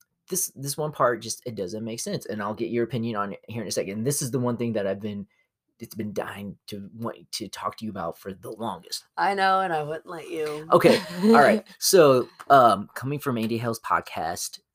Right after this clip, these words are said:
Speaker 1: um, there's a couple different quotes in here, so I'm just gonna quote from the beginning, quote at the end. So, quote, "What is said to be the murder weapon was a thir-,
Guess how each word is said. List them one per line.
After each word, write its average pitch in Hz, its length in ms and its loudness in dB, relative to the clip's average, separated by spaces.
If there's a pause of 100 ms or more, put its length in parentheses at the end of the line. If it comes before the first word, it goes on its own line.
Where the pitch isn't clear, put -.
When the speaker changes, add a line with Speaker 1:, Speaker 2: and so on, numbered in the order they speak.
(100)
Speaker 1:
um, 82 560 -6 (320)
there's 113 160 -4
a - 180 -18
couple - 200 -4
different 110 260 0
quotes 110 240 0
in 110 100 -4
here, 107 140 -4
so 101 160 -2
I'm 98 100 -4
just 95 160 -6
gonna 95 300 -10 (180)
quote 127 260 2
from 143 120 -2
the 123 80 0
beginning, 113 320 -2
quote 104 240 -2
at 90 120 -4
the 90 140 -8
end. - 140 -16 (180)
So, - 240 -4
quote, - 380 4 (880)
"What 160 220 6
is 190 120 6
said 196 260 8
to 160 60 -2
be 156 140 2
the 139 100 6
murder 147 280 2
weapon 139 400 0
was 120 180 -2
a 104 140 -4
thir-, 131 260 -4